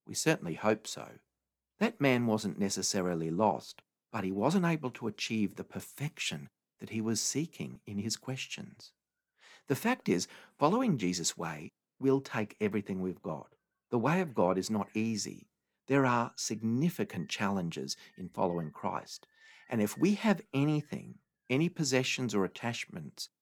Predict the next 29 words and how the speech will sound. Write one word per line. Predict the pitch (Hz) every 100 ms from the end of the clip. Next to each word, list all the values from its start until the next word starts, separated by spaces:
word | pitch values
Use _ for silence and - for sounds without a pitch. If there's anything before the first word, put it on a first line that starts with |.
| _ -
that | 123
are | 113
more | 107 113 131 165
important | 170 156 143 110 104
to | - 107
us | 92 -
than | 104 95
Christ | - 123 123 - -
and | 98
his | 104 95
gospel, | 101 110 - - 80 - _ _ -
then, | 117 123 147 165 - -
if | 117 -
any | 127 156
point | - 143 123
of | -
crisis | - 127 135 - 98 -
ever | 107 92 87
arrives, | 82 82 78 69 - - - _ _ _
we | 139
might | 160 151 143
have | 139 -
to | 120
make | 120 113
a | 117
choice | - - 127 104 -
or | 98
a | 92
decision. | 98 - 120 117 78 -